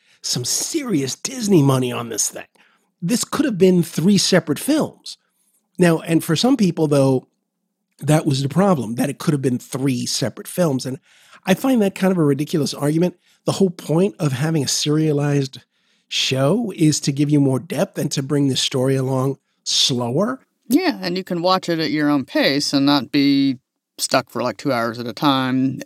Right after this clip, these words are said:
Speaker 2: sometimes not even in your own home.
Speaker 1: Right, being overwhelmed by action, action, action, action. There were a lot of great quiet moments in this thing that didn't involve people punching each other or shooting or anything. It wasn't world-changing,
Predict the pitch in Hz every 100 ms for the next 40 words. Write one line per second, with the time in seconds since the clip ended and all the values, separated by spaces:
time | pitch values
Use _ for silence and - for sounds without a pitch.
0 | - 135 135 131 127 127 127 123 123 123
1 | 120 123 120 196 147 127 143 _ - 302
2 | 339 - 185 190 175 170 190 196 151 185
3 | 175 143 127 - 156 156 - 143 156 147
4 | 170 131 151 - 170 - 262 - 135 _
5 | _ - 196 214 180 151 175 269 151 165
6 | 202 - _ - - - 143 156 190 175
7 | 131 156 320 339 117 - 117 110 107 -
8 | 110 - _ _ _ - 156 190 226 220
9 | 180 151 143 139 - _ _ - 180 131
10 | - - 196 208 214 196 190 185 185 180
11 | - 127 - - 202 202 196 190 156 139
12 | - 208 330 - - - _ _ _ _
13 | - 147 120 151 175 285 190 156 156 160
14 | 175 165 165 165 165